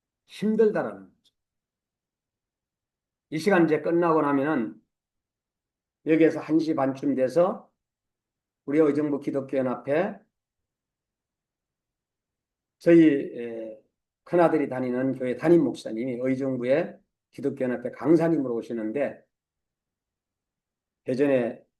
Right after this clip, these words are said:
한빛 감리교회 백유영 목사님께서 오시는데 이제 그쪽으로 저희가 이동을 할 겁니다. 식사하고 나서 은혜 받고 오늘부터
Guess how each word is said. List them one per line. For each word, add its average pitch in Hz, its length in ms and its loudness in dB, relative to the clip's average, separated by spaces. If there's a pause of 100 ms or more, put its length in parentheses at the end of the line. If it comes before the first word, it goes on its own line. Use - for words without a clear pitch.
(120)
한빛 160 340 -6
감리교회 131 800 0
백유영 131 340 0
목사님께서 113 600 -6
오시는데 120 720 -6 (840)
이제 131 160 -6
그쪽으로 139 880 -2 (120)
저희가 131 280 -2
이동을 143 420 0
할 107 120 -14
겁니다. 98 420 -14
식사하고 110 500 -8
나서 120 500 -6 (1800)
은혜 165 180 6
받고 123 440 -4
오늘부터 185 840 2